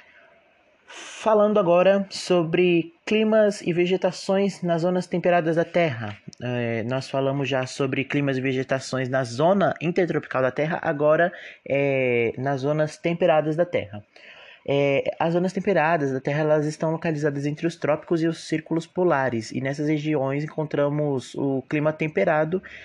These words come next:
que costuma ser dividido em quatro subtipos, que é o temperado úmido, ou oceânico, né? É, o temperado continental, o subtropical e o mediterrâneo.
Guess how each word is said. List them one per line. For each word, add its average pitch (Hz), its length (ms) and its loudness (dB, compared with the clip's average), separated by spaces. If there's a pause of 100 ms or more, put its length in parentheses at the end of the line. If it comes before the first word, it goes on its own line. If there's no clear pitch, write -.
que - 100 -6
costuma 202 380 0
ser 202 160 0
dividido 180 400 -2
em 180 60 -4
quatro 143 420 -2
subtipos, 165 760 -2
que 143 320 0
é 135 100 4
o 131 80 0
temperado 143 800 0
úmido, 185 600 0 (220)
ou 127 160 0
oceânico, 131 600 -2
né? 139 180 -4 (640)
É, 156 240 4
o 156 60 2
temperado 175 440 2
continental, 208 800 2 (460)
o 147 120 -2
subtropical 190 800 -2
e 196 40 4
o 190 40 2
mediterrâneo. 151 800 -2